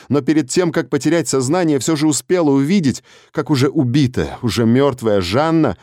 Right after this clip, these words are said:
падая, всадила пулю узкоглазому между бровей. Эпилог. Начинало смеркаться.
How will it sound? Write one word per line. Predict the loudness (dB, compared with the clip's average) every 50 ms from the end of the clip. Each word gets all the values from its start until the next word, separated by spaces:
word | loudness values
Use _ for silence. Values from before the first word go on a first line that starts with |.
| _ _ _ -2
падая, | 0 0 0 0 0 0 0 0 -2 -4 -6 -16 _ _
всадила | -8 -4 -2 -2 0 0 2 2 0
пулю | 0 0 0 2 2 2 0
узкоглазому | 0 -2 -4 -2 -2 -2 -2 0 2 2 2 2 2 0 0 2 2 2
между | 2 0 -2 -4 -6 -6 -4
бровей. | -4 -4 -6 -6 -8 -12 -12 -14 _ _ _ _ _ _ _ _ _ _ _ _ _ _ _ _ _ _ _ _ _ _ _ _ _ _ _ _ _ -2
Эпилог. | -2 0 2 2 2 4 2 2 0 -4 -16 -20 _ _ _ _ _ _ _ _ _ _ _ _ _ _ _ _ _ _ _ _ _ _ _ _ _ _ _ _ _ _ _ -6
Начинало | -4 -2 -2 -2 0 0 2 2 2 2 0 0
смеркаться. | 0 0 -2 -2 -2 -2 0 -2 0 0 -2 -6 -6 -8